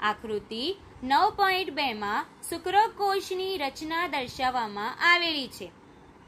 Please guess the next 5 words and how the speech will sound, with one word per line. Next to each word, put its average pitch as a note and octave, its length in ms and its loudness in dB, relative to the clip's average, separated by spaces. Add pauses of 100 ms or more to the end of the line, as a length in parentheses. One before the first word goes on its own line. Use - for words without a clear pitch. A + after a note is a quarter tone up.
શુક્રકોષો B3 880 -4 (220)
અત્યંત G4 760 2
સૂક્ષ્મ G4+ 420 -4 (220)
હોય C#4 200 2
છે. F#3+ 260 -10